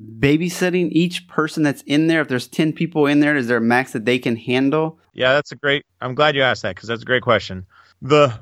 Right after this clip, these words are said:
Speaker 2: coup de grace, the perfect, uh, if everybody sets it up well, the, the perfect way to do this is with small group training. So that's, like, four clients, one trainer. And that allows enough time in an hour-long exercise program that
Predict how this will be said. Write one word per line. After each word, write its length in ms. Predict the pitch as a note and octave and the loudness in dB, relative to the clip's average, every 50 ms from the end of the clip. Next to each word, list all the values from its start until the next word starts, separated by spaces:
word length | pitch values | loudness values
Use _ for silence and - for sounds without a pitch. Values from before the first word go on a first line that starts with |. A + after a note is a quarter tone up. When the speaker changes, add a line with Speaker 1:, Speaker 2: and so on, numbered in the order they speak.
| - - _ _ _ _ _ _ - | -18 -20 _ _ _ _ _ _ -4
Speaker 2:
coup 200 | - G3+ F#3 D#3+ | 0 2 4 4
de 120 | C#3+ C3 | 4 4
grace, 420 | G#2+ B2+ D3 D#3 C3+ A2 A2 B2+ B2 | 4 4 4 6 6 4 2 2 0
the 120 | B2+ B2 | -2 -4
perfect, 560 | - - D3+ D#3+ C#3 - A#2 B2 B2+ - - - - B2 | 0 2 2 2 2 0 -4 -4 -4 -8 -18 -18 -14 -12
uh, 280 | - - A2 A2 A2 - | -6 -4 -2 -2 -2 -2
if 200 | A2 G#2+ G#2 B2+ | -4 -4 0 2
everybody 240 | A#2+ B2 C3 A#2+ A2+ | 2 2 2 0 -2
sets 280 | - - B2+ A2+ - | 0 0 0 0 0
it 80 | A2+ A2+ | 0 0
up 140 | A2+ C#3 D#3+ | 0 0 0
well, 320 | - G#2 G2+ G2+ G#2 G#2 | 0 0 2 2 2 0
the, 100 | G#2+ - | -4 -6
the 140 | - A2+ F#2+ | -6 -6 -6
perfect 400 | - - C#3+ D3+ D3+ D#3 A#2+ A#2+ | 0 2 2 2 2 0 -2 2
way 160 | B2 B2 A#2 | 2 2 2
to 80 | G#2+ G2+ | 2 -2
do 160 | G#2+ G#2+ A2 | -4 -4 -2
this 180 | A2+ G2 - | -4 -4 -6
is 100 | G2+ G2 | -8 -8
with 240 | G2 G#2 G2+ F#2+ - - _ _ | -6 -6 -6 -6 -8 -18 _ _
small 460 | - - - - B2 A#2+ C3 C3+ C3 | -14 -14 -12 -4 2 4 4 4 4
group 360 | A#2+ G#2+ A2+ A#2+ B2+ C3 - | 2 2 2 2 2 2 -2
training. 440 | - - D3+ C#3+ D3 D#3+ E3+ F3+ D#3 | -6 -4 -2 -2 0 -2 -2 -2 -2
So 100 | - A#2 | -2 0
that's, 220 | G#2+ A2+ A2+ - A2+ | 0 0 2 2 0
like, 160 | G2 - - | -2 -2 -4
four 500 | - - B2+ B2 C3 C3 C3+ C3+ C3 - _ _ _ _ - | -4 0 2 4 6 6 6 6 4 2 _ _ _ _ -10
clients, 540 | - A#2+ B2 A#2+ B2 B2+ B2+ A#2+ A2 - | -2 2 4 4 4 4 0 -2 -4 -8
one 340 | G#2+ F#2+ G2+ A2 A#2+ B2+ B2 | -10 -2 0 2 2 2 0
trainer. 480 | A2+ - - A2+ A2+ B2 D3 F#3 G#3 - _ _ _ _ _ _ _ - | -2 0 2 2 4 6 4 4 2 0 _ _ _ _ _ _ _ -2
And 160 | C#3 C#3+ C#3+ | 0 2 2
that 200 | D3+ F3 F#3+ - | 4 2 4 2
allows 380 | D#3 D#3+ D#3+ D#3 D#3 D#3 D3+ C#3 | 2 2 4 4 4 4 2 0
enough 240 | D3 D3 C#3 - | -2 -4 -4 -4
time 300 | - - C#3 C#3+ C#3+ C#3 | -4 -2 0 0 0 0
in 80 | C3+ B2 | -2 -6
an 100 | A2+ A2+ | -6 -4
hour-long 520 | A#2 A#2 A#2+ B2+ C3 B2+ A#2 A2+ A#2 A#2 | 0 2 2 2 2 0 0 0 0 -2
exercise 260 | C3 C3+ - B2+ G#2+ - | -4 -6 -4 -4 -6 -2
program 320 | - A#2 A2 G#2 G#2+ G#2 | 0 -2 0 0 0 0
that 200 | G#2 G2 G2+ G2+ | 0 -2 -2 -2